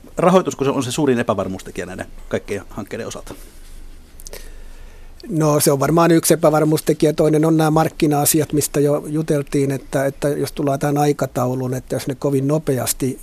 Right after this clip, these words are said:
Speaker 2: samanaikaisesti etenee, niin sit siihen liittyy sekä tuotemarkkinaan että raaka-ainemarkkinaan liittyviä haasteita ja epävarmuuksia. Nämä on molemmat kuitenkin isoja hankkeita, jopa niin kuin tässä maailmanmarkkinaskaalaan verrattuna.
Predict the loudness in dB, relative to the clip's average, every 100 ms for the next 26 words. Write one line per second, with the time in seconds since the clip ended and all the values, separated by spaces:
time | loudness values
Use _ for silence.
0 | -4 -2 0 0 -2 -6 -6 -6 -4 -2
1 | -2 -2 -4 -4 -8 -8 -6 -8 -8 -10
2 | -10 -8 -6 -4 -6 -6 -6 -6 -6 -4
3 | -4 -4 -6 -8 -10 -10 -10 -10 -8 -10
4 | -12 -12 -10 -8 -6 -8 -8 -10 -12 -12
5 | -14 -14 -14 -12 -12 -12 -10 -8 -8 -8
6 | -2 0 0 -2 -6 -14 -14 -14 -12 -12
7 | -14 -14 -14 -12 -10 -10 -10 -10 -8 -8
8 | -10 -12 -6 -6 -4 -4 -4 -4 -10 -16
9 | -10 -4 -4 -4 -4 -2 -4 -4 -4 -2
10 | -4 -4 -4 -4 -4 -6 -6 -4 -2 -2
11 | -2 -6 -8 -10 -8 -8 -10 -10 -8 -4
12 | -4 -4 -6 -10 -14 -16 -14 -14 -14 -20
13 | -20 -20